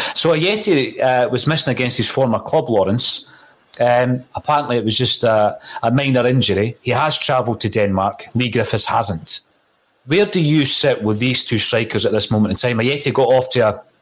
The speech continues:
a reasonable start in the pre-season, but a wee bit like his debut season, it's tapered off, um, in the last few games. And then we've got Griffiths, and that's a different conversation entirely. So where are you sitting with these two guys?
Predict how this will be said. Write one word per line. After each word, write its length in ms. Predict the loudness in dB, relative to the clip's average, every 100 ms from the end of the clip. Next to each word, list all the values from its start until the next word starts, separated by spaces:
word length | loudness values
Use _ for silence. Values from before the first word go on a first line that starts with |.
| _ _ _ -12 -4
a 100 | 0
reasonable 440 | 0 0 0 0
start 360 | 0 2 2 0
in 40 |
the 60 | -4
pre-season, 680 | -2 -2 0 0 2 0 -2 -6 -4 -4 -2
but 160 | -2 0
a 20 |
wee 140 | 0
bit 160 | 0 0
like 160 | 0
his 160 | 0 -2
debut 300 | -2 -2 -2
season, 520 | -2 -2 0 0 0 -2
it's 140 | -4
tapered 340 | -2 -2 -2 0
off, 400 | 0 -2 -6 -8 _ _ _ _ _
um, 400 | 0 2 2 0
in 80 | 2
the 80 | 2
last 300 | 2 0 -2
few 120 | -2
games. 380 | 0 0 0 -4 -6 -4
And 140 | -2 0
then 100 | 0
we've 100 | 0
got 200 | 0 0
Griffiths, 380 | -2 0 0
and 80 | 0
that's 180 | 0 -2
a 60 | -2
different 440 | -2 0 -2 -2
conversation 600 | -4 -2 -2 0 -2 0
entirely. 400 | -2 0 0 0 -4 -10
So 140 | -2 0
where 140 | 2
are 40 | 2
you 120 | 2
sitting 300 | 0 0 0
with 100 | 0
these 160 | 0
two 160 | 0 0
guys? 380 | 0 0 -2